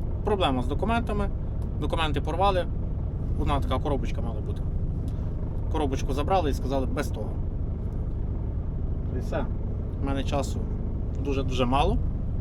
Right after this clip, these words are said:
лишається і треба виїхати до паркінгу. Ще треба паркінг знайти і запаркуватися. Зараз четверта година дня,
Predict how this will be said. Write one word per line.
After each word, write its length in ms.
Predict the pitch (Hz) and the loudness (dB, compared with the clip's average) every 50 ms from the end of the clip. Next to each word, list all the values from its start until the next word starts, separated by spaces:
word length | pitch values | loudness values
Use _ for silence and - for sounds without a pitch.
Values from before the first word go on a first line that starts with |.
| - - - - - | 0 0 0 0 0
лишається 500 | - - 165 170 180 185 175 - - 156 135 127 | 0 0 0 2 2 2 2 0 -2 -2 -2 -2
і 180 | 123 123 120 | -2 -2 -2
треба 280 | - 143 139 135 135 131 | 0 0 0 0 0 0
виїхати 400 | 131 135 131 131 - - 131 131 | 2 0 0 0 0 -2 -2 0
до 160 | 135 135 131 | 0 0 0
паркінгу. 500 | 123 - 123 123 123 - - - - - | 0 0 0 0 0 -2 -2 -2 -2 0
Ще 120 | - - | 0 0
треба 180 | 127 127 123 117 - - | 0 0 0 0 0 0
паркінг 260 | 135 127 - 120 120 | 0 0 -2 -2 -2
знайти 260 | 120 123 123 - - | -2 0 0 0 0
і 80 | 135 127 | 0 0
запаркуватися. 720 | - - - - - - 131 - - - - - - - - | 0 0 0 0 0 0 0 0 0 0 -2 -2 -2 -2 -2
Зараз 180 | 127 123 127 | -2 -2 -2
четверта 380 | 123 - - 135 131 127 - 147 | -2 -2 0 0 0 0 0 0
година 340 | 139 127 123 127 123 123 123 | 0 0 0 0 0 0 0
дня, 200 | 123 123 120 | 0 0 0